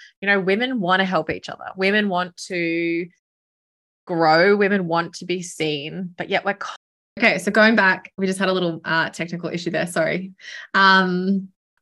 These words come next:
going back to that, yeah, acknowledgement of how you felt. And I think, again, the thing that you uncovered is,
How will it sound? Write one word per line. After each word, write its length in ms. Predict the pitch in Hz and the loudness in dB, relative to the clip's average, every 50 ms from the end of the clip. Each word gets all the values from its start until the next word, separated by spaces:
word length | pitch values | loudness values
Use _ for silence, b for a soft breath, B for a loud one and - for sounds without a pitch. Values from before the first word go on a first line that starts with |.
| _ _ _ _ _ - 190 | _ _ _ _ _ -8 0
going 300 | 190 208 208 214 214 214 | 4 4 4 6 4 4
back 220 | 208 202 196 202 | 4 4 2 2
to 140 | - 202 185 | -2 -2 0
that, 280 | 180 175 170 - - - - - - - | 2 2 0 0 -2 -8 -12 -12 -10 -4
yeah, 220 | 202 240 185 - | 0 0 0 0
acknowledgement 500 | - 175 175 190 185 180 180 190 185 185 | -2 -4 -2 -2 0 -2 -2 -2 -4 -4
of 80 | 185 180 | -2 -2
how 140 | 175 165 | -2 -4
you 160 | 160 160 165 170 | -2 -4 -6 -8
felt. 440 | - - 180 175 160 147 - - - | -6 -4 -4 -2 -2 -4 -8 -10 -8
And 140 | - 180 180 | -6 -4 -4
I 80 | 185 180 | -4 -4
think, 240 | 180 185 180 185 | -6 -8 -8 -8
again, 300 | 180 170 - 180 170 175 | -10 -8 -6 -4 -4 -2
the 100 | 180 175 | -4 -4
thing 180 | 175 175 180 180 | -6 -6 -6 -4
that 160 | 175 156 - | -4 -6 -4
you 160 | - 175 170 | -4 -4 -2
uncovered 460 | 160 165 175 170 180 175 175 175 175 165 | -2 -4 -4 -2 -2 0 0 0 0 0
is, 420 | 160 160 156 160 170 170 170 | -2 -2 -4 -4 -6 -8 -12